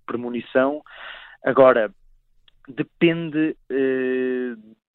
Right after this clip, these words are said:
de, daquilo, depende de, de, daquilo que seja, daquilo que sejam os resultados. Se forem resultados muito próximos, ele pode não aceitar a, a derrota,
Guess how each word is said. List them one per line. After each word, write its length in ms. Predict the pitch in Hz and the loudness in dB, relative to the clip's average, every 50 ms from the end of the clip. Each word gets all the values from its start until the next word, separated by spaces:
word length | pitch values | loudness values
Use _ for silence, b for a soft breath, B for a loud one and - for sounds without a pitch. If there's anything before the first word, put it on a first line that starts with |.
| - | -8
de, 160 | - 127 120 110 | -4 -4 -4 -4
daquilo, 880 | - - 117 - - - 135 127 127 123 127 123 123 120 120 117 113 - - | -6 -10 -12 -8 -4 -2 -2 -2 -2 -2 -4 -4 -4 -4 -4 -6 -8 -12 -16
depende 440 | - - - 143 139 139 139 127 117 | -10 -2 2 2 2 2 0 -6 -6
de, 420 | 107 120 123 120 120 120 117 101 | -4 -2 0 0 0 0 -2 -4
de, 260 | - _ _ - - - | -8 _ _ -20 -18 -14
daquilo 380 | - 120 - - - 123 120 113 | -14 -14 -12 -8 -8 -8 -8 -8
que 120 | - - - - | -10 -16 -6 -2
seja, 760 | - 120 117 117 117 113 - - 113 117 113 110 107 110 104 - _ - | 0 0 0 0 -2 -4 -6 -6 -6 -4 -4 -4 -6 -8 -12 -14 _ -16
daquilo 220 | - - - 135 127 | -12 -6 -4 -4 -4
que 80 | - | -2
sejam 240 | - - 127 113 127 | 0 0 2 2 0
os 60 | 120 | -2
resultados. 560 | 113 - 123 110 - - 117 135 160 165 - - - - - _ B B B B B B B B - - | -4 -4 -8 -2 2 4 6 6 4 4 -2 -12 -20 -20 -20 _ B B B B B B B B -20 -18
Se 100 | - - | -10 -6
forem 180 | - 120 120 120 | -4 -4 -4 -6
resultados 380 | - - - 120 120 - - | -4 0 0 0 0 0 -4
muito 420 | - 127 127 135 156 160 156 - - - | -14 -8 -4 -2 -2 -2 -2 -6 -4 2
próximos, 560 | 139 135 139 135 - - - 135 127 123 117 - - | 6 6 6 6 4 0 -12 -12 -12 -14 -18 -14 -12
ele 140 | 123 117 107 _ | -10 -10 -8 _
pode 200 | - 123 120 120 | -2 -2 -2 -2
não 120 | 120 117 | -4 -12
aceitar 320 | 113 - 127 110 113 110 110 | -10 -8 -6 -6 -4 -4 -6
a, 40 | 107 101 110 - - | -6 -8 -10 -10 -10
a 60 | 123 | -8
derrota, 600 | 107 113 104 113 113 120 123 _ - 156 165 170 | -8 -6 -4 -2 -2 -2 -2 _ -6 -8 -8 -8